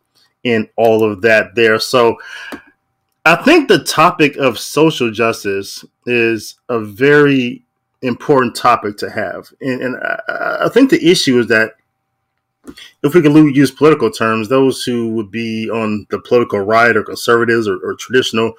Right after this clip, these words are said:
versus those who would be on, uh, we, we use left, um, um, liberal, uh, mainline, uh, uh, seem to have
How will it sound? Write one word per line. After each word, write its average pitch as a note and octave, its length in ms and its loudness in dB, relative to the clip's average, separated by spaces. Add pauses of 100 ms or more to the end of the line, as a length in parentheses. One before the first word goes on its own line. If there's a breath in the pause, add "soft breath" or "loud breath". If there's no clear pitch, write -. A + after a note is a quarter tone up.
(440 loud breath)
versus A#2 400 0
those A#2 480 4
who A#2 140 0
would G2+ 200 0
be A2 420 -2
on, G#2+ 600 -2 (300)
uh, - 560 -8
we, F#2 180 -14
we A2 160 -8
use G#2 380 -6
left, C3+ 600 2 (160)
um, F#2 1000 -6 (600 soft breath)
um, G2+ 220 -4
liberal, B2+ 640 6 (220)
uh, G2+ 140 -2
mainline, B2 840 2 (520 loud breath)
uh, B2+ 360 2
uh, C#3+ 240 -2
seem C#4 280 2
to C4 60 6
have G3+ 300 2